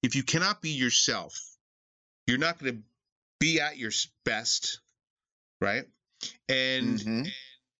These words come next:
Speaker 1: you, you, you're never going to feel comfortable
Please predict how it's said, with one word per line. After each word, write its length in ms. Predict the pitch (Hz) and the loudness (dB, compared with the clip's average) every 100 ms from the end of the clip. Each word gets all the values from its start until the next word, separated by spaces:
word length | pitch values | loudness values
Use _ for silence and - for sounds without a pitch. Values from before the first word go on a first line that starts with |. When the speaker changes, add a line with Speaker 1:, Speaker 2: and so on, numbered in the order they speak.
| _ _ - | _ _ -2
Speaker 1:
you, 180 | 160 156 | 0 2
you, 280 | 175 147 147 | 4 4 4
you're 180 | 160 139 | 2 2
never 640 | 131 139 156 160 156 151 - _ _ _ | 4 0 0 -4 -4 -6 -10 _ _ _
going 220 | 143 139 | 2 2
to 60 | 127 | 0
feel 140 | 135 | -2
comfortable 680 | - 185 214 - 87 80 | 0 -2 -2 -4 -4 -6